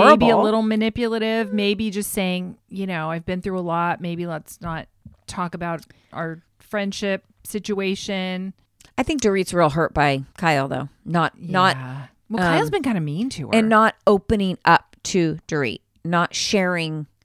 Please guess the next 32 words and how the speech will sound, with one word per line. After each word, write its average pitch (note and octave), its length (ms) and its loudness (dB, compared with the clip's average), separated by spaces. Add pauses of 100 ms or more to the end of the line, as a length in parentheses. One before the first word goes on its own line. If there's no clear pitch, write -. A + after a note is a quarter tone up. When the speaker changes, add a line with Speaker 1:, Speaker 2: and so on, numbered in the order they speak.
(380)
Speaker 2:
everything D3+ 540 0
with C#3+ 180 -4
Dorit. C3 400 -10
'Cause A#3 160 2
Speaker 1:
But D4+ 80 -2
maybe B3 160 2
she D4 140 0
Speaker 2:
Dorit - 20 -10
Speaker 1:
can't G#3 220 8
trust E4+ 320 4
Speaker 2:
obviously, F3+ 120 4
Speaker 1:
her. C#3+ 100 -2
Speaker 2:
and G#3+ 300 0
obviously A#3 480 2
Dorit F3+ 360 -2
thought - 360 2
the E3+ 80 -6
friendship D#3+ 380 -6
was D3 120 -6
more C#3 240 -2
than C3 100 -4
it - 80 -8
was. - 320 -6
Speaker 1:
Yeah, D3 260 -8 (140)
clearly. G#3 580 -6 (180)
Clearly. G#3+ 840 -6 (140)
Although A3+ 300 6
Speaker 2:
Um, - 60 2
Speaker 1:
they D#4+ 140 2
were F4 140 0
just D4 400 -4
at - 560 -6